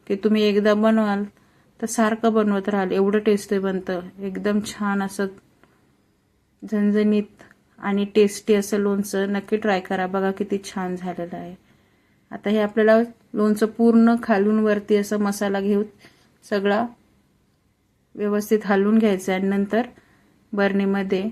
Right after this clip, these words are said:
थोडं थोडं आपण व्यवस्थित भरायचं आहे. तर आता हे जे लोणचं मी बनवलेलं आहे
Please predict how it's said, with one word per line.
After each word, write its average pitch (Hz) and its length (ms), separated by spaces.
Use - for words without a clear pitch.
थोडं 196 320
थोडं 196 200
आपण 190 280
व्यवस्थित 190 520
भरायचं 180 500
आहे. 165 100
तर 226 60
आता 220 160
हे 240 240
जे 240 180
लोणचं 240 360
मी 247 160
बनवलेलं 240 520
आहे 214 100